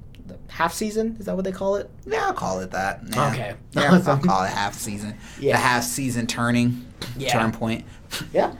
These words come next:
Speaker 1: but it's gonna be really, really awesome, guys. Um, next one. Uh, Ni-, Ni no Kuni, uh, based
Speaker 2: Oh.
Speaker 1: off of a, a game at first,
Speaker 2: Yep.
Speaker 1: is now going on Netflix, and it's gonna be pretty cool. I don't know if it's actually gonna follow the exact story of the,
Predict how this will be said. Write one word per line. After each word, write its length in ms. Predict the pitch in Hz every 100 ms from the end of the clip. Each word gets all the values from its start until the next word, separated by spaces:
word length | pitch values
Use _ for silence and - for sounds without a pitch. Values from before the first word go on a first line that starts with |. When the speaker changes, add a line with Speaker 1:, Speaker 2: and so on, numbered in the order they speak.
| -
Speaker 1:
but 160 | 151 165
it's 100 | 160
gonna 160 | 180 185
be 100 | 185
really, 220 | 190 196
really 200 | 196 202
awesome, 300 | 214 233 233
guys. 320 | 214 214 208 - -
Um, 680 | - 147 151 147 151 151 165 - - - - -
next 240 | 233 262
one. 440 | 240 180 127 110 - - - -
Uh, 100 | 147
Ni-, 300 | 175 285 294
Ni 180 | 233 254
no 140 | 285
Kuni, 360 | 269 294 175 117 -
uh, 280 | 151 156
based 240 | - 208 208
Speaker 2:
Oh. 20 |
Speaker 1:
off 80 | 202
of 120 | 202
a, 400 | 190 190 185 - -
a 80 | 175
game 420 | 170 226 185 135
at 160 | 135 127
first, 400 | 139 139 170 - - -
Speaker 2:
Yep. 160 | -
Speaker 1:
is 120 | 139
now 480 | 151 180 202 202 185 - -
going 300 | - 147 170
on 100 | 185
Netflix, 460 | 247 254 170 120 143
and 160 | 139
it's 340 | 143 - - -
gonna 180 | - 415
be 100 | 440
pretty 240 | 427 427
cool. 320 | - 415 - - -
I 60 | 196
don't 140 | 240
know 100 | 269
if 80 | 254
it's 100 | 214
actually 260 | 208 196 208
gonna 200 | 185 170
follow 300 | 175 165 175
the 140 | 151
exact 400 | 127 127 131 135
story 880 | - - - 135 123 143 165 175 180
of 240 | - 165 160
the, 460 | 175 175 175 175